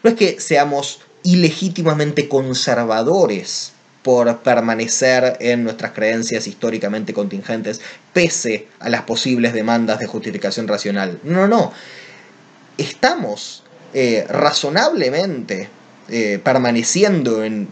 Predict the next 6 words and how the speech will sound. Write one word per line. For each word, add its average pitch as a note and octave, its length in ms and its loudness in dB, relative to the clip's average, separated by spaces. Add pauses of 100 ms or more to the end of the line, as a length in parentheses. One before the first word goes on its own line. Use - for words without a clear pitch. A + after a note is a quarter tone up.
(120)
cierto G#3 480 0
conjunto C3 540 0
de G2+ 140 0
creencias C3 500 2
históricamente C3 560 0
contingentes B2+ 680 0